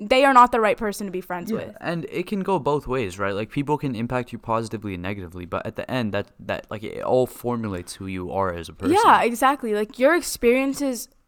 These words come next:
Speaker 1: really do form who you are. And I feel like, for me personally, like, I forgive but don't forget. I'm that type of person.
Speaker 2: You're
Speaker 1: I
Speaker 2: petty
Speaker 1: don't
Speaker 2: like that?
Speaker 1: No, I don't hold
Speaker 2: You are petty like that.
Speaker 1: I am not petty.
Speaker 2: You're a
Speaker 1: Okay.
Speaker 2: petty person.
Speaker 1: I don't hold grudges, but, like,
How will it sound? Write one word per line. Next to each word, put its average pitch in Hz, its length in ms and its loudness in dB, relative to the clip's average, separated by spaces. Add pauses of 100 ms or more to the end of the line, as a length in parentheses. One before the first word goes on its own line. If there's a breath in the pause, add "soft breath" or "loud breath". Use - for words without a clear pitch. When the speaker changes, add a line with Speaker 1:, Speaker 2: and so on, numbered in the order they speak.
(300)
Speaker 1:
really 233 480 0
do 214 300 0
form 214 340 0
who 208 120 -2
you 196 200 -2
are. 185 240 6
And 170 160 0
I 214 120 2
feel 247 220 4
like, 233 220 2 (360 loud breath)
for 277 180 2
me 247 180 0
personally, 233 560 0
like, 190 280 -4 (240)
I 254 480 2
forgive 202 420 -6
but 196 140 -10
don't 180 220 -10
forget. 185 540 -10 (300)
I'm 208 160 -2
that 220 140 0
type 208 180 -2
of 202 100 -6
person. 208 440 -4
Speaker 2:
You're - 80 -4
Speaker 1:
I - 100 8
Speaker 2:
petty 330 60 10
Speaker 1:
don't 453 160 6
Speaker 2:
like 104 200 -2
that? 107 280 -8
Speaker 1:
No, 381 300 8
I 302 120 8
don't 427 220 6
hold 330 280 6
Speaker 2:
You - 60 2
are 101 120 6
petty 95 300 -4
like 92 260 -6
that. 92 100 4
Speaker 1:
I 453 80 12
am 480 220 6
not 359 280 10
petty. 330 280 0 (240)
Speaker 2:
You're - 40 2
a - 40 2
Speaker 1:
Okay. 247 240 -2
Speaker 2:
petty 98 240 -2
person. 92 360 -4
Speaker 1:
I 269 120 8
don't 302 340 4
hold 247 360 0
grudges, 233 440 -2
but, 269 140 2
like, 262 280 0